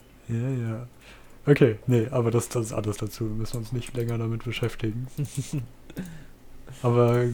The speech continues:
Speaker 1: warum das mit Weihnachten zu tun hat, also das ist auch als Weihnachts-, äh, Delikatesse wohl bekannt, habe ich auf Twitter gesehen. <laughs>
Speaker 2: Tja.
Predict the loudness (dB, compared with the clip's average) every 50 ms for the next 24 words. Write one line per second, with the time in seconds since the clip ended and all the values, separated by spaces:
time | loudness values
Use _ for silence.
0 | 0 2 4 4 6 6 6 4 4 4 2 0 0 2 0 0 0 0 -2 -2
1 | -6 -4 -4 -6 -4 -2 -2 0 0 -2 -2 -2 -2 -2 -2 -2 -2 -2 -4 -4
2 | -8 -12 -14 -14 -16 -16 -16 -16 -16 -8 -2 -2 -2 -2 -2 -4 -2 0 0 0
3 | -2 -2 -2 -2 -2 -2 -2 -4 -2 0 2 2 2 2 0 0 -2 -4 -6 -10
4 | -10 -8 -6 -4 -2 -2 -2 0 -2 -2 -2 -4 0 2 2 2 2 0 -2 -4
5 | -4 -4 -2 -4 -2 -2 0 -2 -2 -2 -2 -4 -4 -6 -6 -8 -8 -8 -8 -6
6 | -2 -2 0 0 0 0 0 -2 -2 -4 -6 -8 -8 -10 -12 -14 -14 -16 -16 -16
7 | -16 -18 -18 -16 -12 -12 -8 -4 -2 -2 -2 -2 -6 -8 -6 -4 -2 -2 0 -2
8 | -4 -6 -8 -8 -12 -10 -10 -4 -4 -4 -4 -4 -8 -8 -8 -8 -8 -6 -6 -6
9 | -8 -6 -8 0 4 4 4 4 2 -2 -2 -2 -2 -2 -2 -4